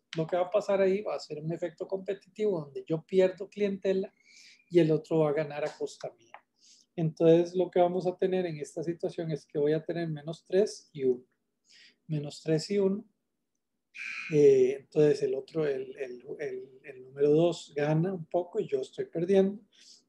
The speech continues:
Y, eh, si, vamos a tener el caso aquí simétrico, que yo tendría, eh, uno y menos tres. Y finalmente tenemos aquí el equilibrio donde si los dos aceptamos tarjetas de crédito,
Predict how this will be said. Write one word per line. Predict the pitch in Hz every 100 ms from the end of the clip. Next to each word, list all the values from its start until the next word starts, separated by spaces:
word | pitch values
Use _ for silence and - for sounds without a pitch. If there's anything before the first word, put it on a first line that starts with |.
| _
Y, | 180 202 220 190
eh, | 160 143
si, | - 147
vamos | 160 147 151
a | 160
tener | 165 160 156
el | 156
caso | 151 -
aquí | 151 -
simétrico, | 135 160 190 208 202 - _
que | 143 127 135 -
yo | 127
tendría, | - 143 143 165 156 - _ _ _ -
eh, | 160 143 139 -
uno | 165 156 185 190 _ - - -
y | 151 156 190 220
menos | 160 135 127 - - _
tres. | 147 156 - - - - _ _ _ _ _ _ _ _
Y | 202
finalmente | 175 220 233 226 233 214 208 247 247
tenemos | - 156 160 175 180
aquí | 175 - 180 196 196
el | 165
equilibrio | 160 156 185 196 202 208
donde | 170 147
si | - -
los | 135 131
dos | 151 170
aceptamos | 160 175 190 190 180 -
tarjetas | 151 143 139 160
de | 170
crédito, | 170 185 190 190